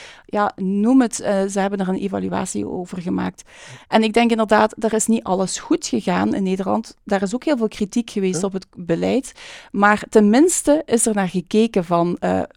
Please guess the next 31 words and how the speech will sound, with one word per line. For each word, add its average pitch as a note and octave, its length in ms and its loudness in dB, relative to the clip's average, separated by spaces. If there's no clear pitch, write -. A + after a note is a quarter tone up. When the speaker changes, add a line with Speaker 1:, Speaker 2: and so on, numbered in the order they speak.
Speaker 1:
hoe B3 240 2
is A3 160 0
het, A3 180 -4
eh, F#3+ 180 0
in G3 180 -2
zijn F3+ 160 -2
werk F#3 260 -4
gegaan? F3+ 340 0
Speaker 2:
Ja, C#3+ 140 8
Speaker 1:
En - 160 0
Speaker 2:
je C#3 240 4
communiceert C3+ 580 4
transparant B2+ 600 4
naar B2 160 6
je A2+ 60 4
Speaker 1:
Voilà, G#2 40 -2
Speaker 2:
bevolking C3+ 500 4
van, A#2+ 120 4
Speaker 1:
voilà. A2 100 4
Speaker 2:
"Oké, B2 420 4
eh, A2 120 6
dit A2+ 180 -4
is - 120 -18
misschien G#2+ 280 -4
misgegaan, C3 800 -2
eh, G2 100 -4
we G#2 60 -8
sturen G#2 420 -4
bij", B2+ 320 2
maar A#2+ 160 0
Speaker 1:
Ja. A2 240 -2